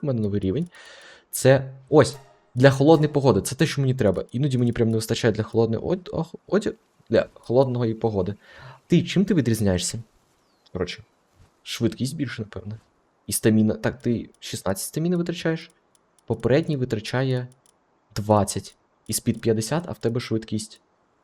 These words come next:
шістдесят п'ять, але, але я зараз пташкою користуюсь. І ось ці парашутики, вони, ну, не сильно мені допоможуть. Так, стоп.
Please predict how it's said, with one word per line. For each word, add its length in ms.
шістдесят 420
п'ять, 360
але, 680
але 400
я 580
зараз 340
пташкою 400
користуюсь. 440
І 60
ось 180
ці 260
парашутики, 680
вони, 300
ну, 160
не 120
сильно 280
мені 180
допоможуть. 600
Так, 140
стоп. 160